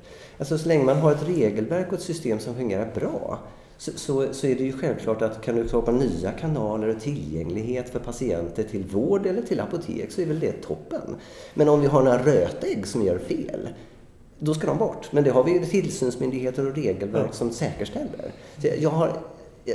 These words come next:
Speaker 1: jag, jag har så otroligt svårt att se att det skulle vara ett problem. Eh, och om det är någon som missköter sig, ut med dem bara. Det är inte svårare än så.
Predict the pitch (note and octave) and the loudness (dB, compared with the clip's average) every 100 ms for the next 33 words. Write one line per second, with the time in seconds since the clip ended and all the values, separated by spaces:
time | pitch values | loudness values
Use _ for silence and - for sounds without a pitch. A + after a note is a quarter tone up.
0 | - D3+ - D3 D#3+ E3+ F3 - D4+ - | 0 0 2 0 0 0 0 2 2 0
1 | - - D#2+ D#2+ D#2+ D#2+ D#2+ D2+ D#2+ D2 | -4 -4 -2 -2 -4 -4 -4 -6 -4 -6
2 | - D#2+ A2+ - - - - - - - | -6 -2 -2 -2 -6 -12 -16 -20 -20 -2
3 | G#2+ A2 - - D#3 D#3+ D3 A2 D3 G3 | 0 0 0 8 8 10 8 6 6 4
4 | - A2+ G#2+ C#3+ E3+ E3 - - - G2 | 4 2 2 2 2 0 -2 -10 -2 0
5 | C#3 - E2 D#2 - - - - - - | 0 -4 -4 -2 -4 -8 -16 -20 -20 -20
6 | - - - - C3 C3+ B2+ A#2+ G2 G2 | -20 -20 -18 0 2 4 2 2 2 2
7 | G#2+ - | -2 -4